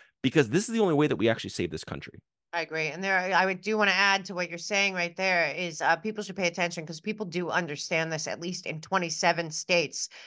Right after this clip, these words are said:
Speaker 2: which have put in bills not already made it, that gold and silver can be, uh, used as legal tender. These people are not worrying about the country. They're worrying about their state surviving if there is a major catastrophe of any kind.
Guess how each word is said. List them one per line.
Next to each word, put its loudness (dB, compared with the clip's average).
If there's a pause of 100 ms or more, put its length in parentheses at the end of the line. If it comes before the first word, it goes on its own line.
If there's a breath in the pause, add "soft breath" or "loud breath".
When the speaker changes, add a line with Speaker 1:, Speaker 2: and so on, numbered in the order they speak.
(140)
Speaker 2:
which -4
have -2
put 2
in 0
bills -2
not 4
already 4
made 0
it, -4
that -2
gold -2
and -10
silver -2
can -6
be, -8 (300 loud breath)
uh, 6 (100)
used -6
as -8
legal -4
tender. 0
These -6
people -4
are 0
not 4
worrying 4
about 2
the -14
country. 0
They're -2
worrying 0
about 2
their -6
state -4
surviving 2 (400 soft breath)
if -4
there 0
is 4
a -4
major -4
catastrophe -2
of -6
any -8
kind. -2